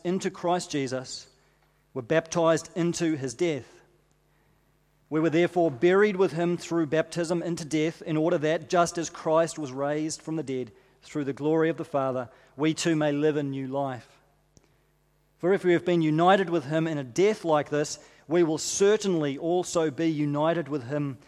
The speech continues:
in a resurrection like his. For we know that our old self was crucified with him, so that the body ruled by sin might be done away with,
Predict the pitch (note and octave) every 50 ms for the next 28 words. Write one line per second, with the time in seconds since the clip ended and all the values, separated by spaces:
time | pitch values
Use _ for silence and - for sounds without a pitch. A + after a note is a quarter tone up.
0 | _ _ _ - E3 D#3+ D3+ D3 C#3 C#3+ E3 E3+ D3 D#3 D3+ C#3+ E3+ F#3 F3+ -
1 | - D3 C#3 C3+ C3 B2+ A#2+ - C3 B2+ A#2 A2 A2 - - - - - - _
2 | _ _ _ _ _ _ _ _ _ - E3+ E3 F3+ F3+ F3+ F3 F3 F3+ F3+ F#3
3 | F#3 F3 D#3+ D#3+ D#3 D3+ D3 D3+ - F3+ F#3+ G3+ G3+ F3+ - - - E3 D#3 D3+
4 | D3 - - C#3+ B2+ - - - - F3+ G#3 G#3+ - G3 - - E3 D3+ D3+ D3
5 | C#3 B2+ C#3 A2+ B2 C3 C3 C3 C3 B2+ - _ _ _ _ _ _ _ _ _
6 | _ _ _ _ - - - C#3+ C#3+ D3 C#3 C3+ B2+ A#2 D3+ D3+ D3+ D3+ D3+ C#3+
7 | C#3+ D3 C3+ D3 E3+ E3+ E3 D3+ C#3+ D3+ C#3+ C3+ - - C#3+ C#3 C#3 C3+ C3+ C3+
8 | C3 B2 B2+ A#2+ C3 C3 B2+ B2 B2+ B2 A#2+ A2+ A#2 A2+ -